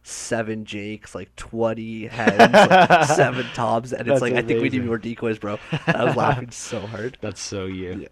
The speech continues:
Speaker 1: it's so
Speaker 2: That's
Speaker 1: funny.
Speaker 2: amazing.
Speaker 1: Yeah, but, uh, yeah, man, that's good. That's awesome. You got a tom. I'm really happy that you got one early this year. I know last year was a struggle for us both. So.
Speaker 2: Yeah, we definitely put in the time to, you know, try and get other people birds, and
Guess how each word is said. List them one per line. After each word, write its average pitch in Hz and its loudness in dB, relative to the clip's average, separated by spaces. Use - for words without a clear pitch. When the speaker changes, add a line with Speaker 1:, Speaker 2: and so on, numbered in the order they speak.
Speaker 1:
it's - -14
so 101 -8
Speaker 2:
That's 107 -6
Speaker 1:
funny. 104 -8
Speaker 2:
amazing. 95 -10
Speaker 1:
Yeah, 107 -10
but, 110 -8
uh, 95 -10
yeah, 139 0
man, 110 -6
that's 120 -10
good. 147 -4
That's 117 -8
awesome. 123 -4
You 131 -6
got 131 -2
a 117 -6
tom. 101 -6
I'm 110 -10
really 123 -6
happy 110 -8
that 101 -10
you 107 -10
got 101 -6
one 98 -10
early 98 -8
this - -14
year. 101 -8
I 101 -8
know 101 -10
last 101 -8
year 98 -12
was 95 -14
a 107 -16
struggle 98 -12
for 85 -18
us 80 -16
both. - -14
So. - -12
Speaker 2:
Yeah, 175 -2
we 104 -6
definitely 123 -6
put 131 -6
in 123 -6
the 117 -8
time 113 -10
to, 101 -6
you 98 -12
know, 98 -8
try 101 -8
and 101 -10
get 101 -8
other 101 -8
people 101 -10
birds, 107 -8
and 92 -10